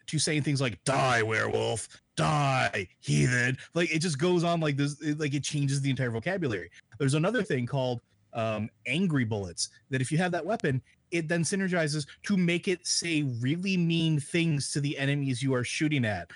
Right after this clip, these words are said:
like dork, weirdo, loser. Like, it, it,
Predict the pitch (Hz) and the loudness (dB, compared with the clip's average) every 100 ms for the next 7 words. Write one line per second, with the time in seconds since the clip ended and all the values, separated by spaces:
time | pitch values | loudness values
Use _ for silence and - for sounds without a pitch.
0 | - _ 101 90 - - 143 131 113 - | -20 _ -8 -8 -10 -4 0 0 0 -4
1 | - _ 123 139 127 117 104 85 _ 107 | -20 _ 0 2 2 0 -2 -6 _ -2
2 | 147 143 127 120 - - _ _ 151 147 | 2 4 2 0 -2 -10 _ _ -4 -2
3 | 151 170 170 190 - _ _ _ _ 156 | -4 -8 -2 -4 -4 _ _ _ _ 0
4 | 156 | 0